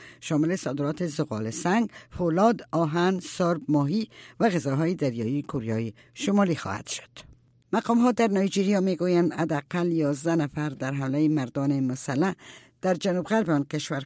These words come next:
کشته و ده ها تن دیگر زخمی شدند. یک مقام ارشد پلیس در ایالت انامبرا گفت که این حمله صبح یکشنبه در کلیسای کاتولیک سنت فیلیپ رخ داد. یک شاهد عینی می‌گوید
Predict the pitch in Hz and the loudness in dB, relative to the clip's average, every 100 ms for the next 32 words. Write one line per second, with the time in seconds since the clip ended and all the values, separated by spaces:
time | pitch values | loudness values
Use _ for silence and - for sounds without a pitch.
0 | - 165 - 202 196 175 165 190 185 151 | -8 -8 -4 -2 -2 -2 -2 -2 -2 -2
1 | 139 131 139 143 147 180 - 185 139 - | -4 -4 -4 -4 -2 -4 -2 -2 -2 -6
2 | 92 - - - - - - - 190 190 | -10 -12 -14 -20 -20 -20 -14 -8 -4 -4
3 | - 233 220 175 202 190 - 175 170 - | 0 2 2 0 -2 -4 -4 -4 -4 -4
4 | 160 - 151 147 151 151 175 156 - - | -4 -2 -2 0 -2 -2 -2 -2 -6 -20
5 | _ 143 156 143 123 120 147 139 180 202 | _ 2 4 4 2 0 0 0 -2 -4
6 | - 185 196 - 139 160 190 190 - 185 | -4 -4 -4 -2 -2 0 0 -2 -4 -2
7 | 196 143 113 - 120 156 - - - - | -2 -4 -6 -6 -6 -6 -10 -20 -20 -14
8 | - 175 165 170 139 - 190 202 165 143 | -2 -2 -2 -2 -2 -2 -2 -2 -4 -4
9 | 147 180 - 185 - 147 135 - 214 165 | -4 -4 -4 -4 -4 -4 -6 -4 -2 0
10 | 110 - _ _ - 170 - - 180 _ | -2 -10 _ _ -6 -4 -4 -10 -16 _
11 | _ 185 156 - 147 151 131 143 202 214 | _ -4 -4 0 0 2 2 2 2 2
12 | - 202 180 | 2 0 0